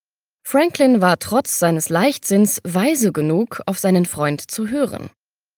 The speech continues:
Er machte es sich zur festen Gewohnheit, anderen nicht mehr offen zu widersprechen.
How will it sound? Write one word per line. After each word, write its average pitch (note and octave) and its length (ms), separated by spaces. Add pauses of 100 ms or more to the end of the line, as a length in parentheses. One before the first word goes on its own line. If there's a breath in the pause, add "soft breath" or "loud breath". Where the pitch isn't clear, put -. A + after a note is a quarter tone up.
(220)
Er G3+ 160
machte C#4 320
es - 140
sich G#3+ 180
zur D#3+ 120
festen E3+ 400
Gewohnheit, F3 600
anderen G#3 380
nicht A3+ 240
mehr F#3 220
offen E3+ 240
zu E3+ 160
widersprechen. F3+ 720